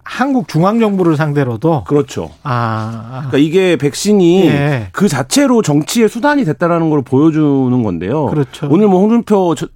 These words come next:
Speaker 2: 그 의원이 그런 비판을 하기도 했던데
Speaker 1: 음.
Speaker 2: 정치인들이 이제 백신을 내가 확보할 수 있느냐 없느냐가
Speaker 1: 예.
Speaker 2: 나의 어떤 정치력, 그다음에 정치적 위상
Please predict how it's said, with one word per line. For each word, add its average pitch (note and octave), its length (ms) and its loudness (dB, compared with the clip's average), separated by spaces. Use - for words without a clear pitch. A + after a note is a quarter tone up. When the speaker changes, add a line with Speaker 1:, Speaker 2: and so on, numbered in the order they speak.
Speaker 2:
그 A#2+ 120 -4
의원이 C#3 240 2
그런 C#3 240 0
비판을 C3+ 500 -4
하기도 D#3+ 240 -2
했던데 A#2+ 680 0
Speaker 1:
음. A#2+ 200 -2
Speaker 2:
정치인들이 G3+ 680 2
이제 A#2 140 2
백신을 C4 460 0
내가 C#3 200 2
확보할 D#3+ 320 -4
수 B2+ 140 -6
있느냐 B2 300 2
없느냐가 G2 840 -2
Speaker 1:
예. B2+ 240 0
Speaker 2:
나의 C3 180 0
어떤 A#2 260 -2
정치력, B2+ 560 -2
그다음에 A#2+ 240 -4
정치적 B2+ 380 -4
위상 B2+ 380 -4